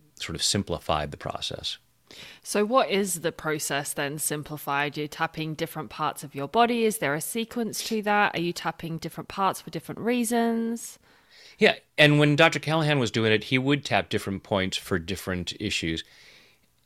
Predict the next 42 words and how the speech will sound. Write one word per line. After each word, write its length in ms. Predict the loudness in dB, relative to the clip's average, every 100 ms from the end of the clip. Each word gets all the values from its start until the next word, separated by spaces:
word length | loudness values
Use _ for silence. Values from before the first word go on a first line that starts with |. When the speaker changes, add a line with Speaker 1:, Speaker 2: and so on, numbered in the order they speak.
| _
Speaker 1:
And 520 | 4 6 6 4 4 4
that 160 | 6
meant 360 | 4 0 -4 0
diagnosing, 760 | 2 2 2 0 0 0 -2
okay, 180 | -4 -6
what 300 | -4 -2 0
is 320 | 0 -4 -6 -8
going 200 | -4 2
on 200 | 2 2
with 120 | 2
you? 200 | 0 2
What 180 | 2 2
is 140 | 0
the 200 | -2 -2
issue? 300 | -2 0 0
Okay, 200 | 0 -2
let's 180 | -4 -4
figure 240 | -4 -2 -2
out 100 | -2
which 160 | -6
points 240 | -6 -6 -4
to 100 | 0
use. 320 | 2 2 -2 -10 -20 _ -20 -20 _ _ _
And 360 | 4 6 4 6
Gary, 440 | 6 8 6 4
who 140 | 0
had 180 | 0 0
his 140 | 0 -2
training, 540 | 0 2 0 -2 -6
he 120 | -2 0
had 80 |
his 120 | 0 -2
degree 280 | -2 -2
in 80 | 0
engineering, 560 | -2 -2 0 2 2 0
is 100 | -4
thinking, 320 | -6 -8 -8
"How 100 | -6
do 60 | -4
we 80 |
simplify 500 | -2 -2 -4 -2 0
this?" 320 | 0 -4 -4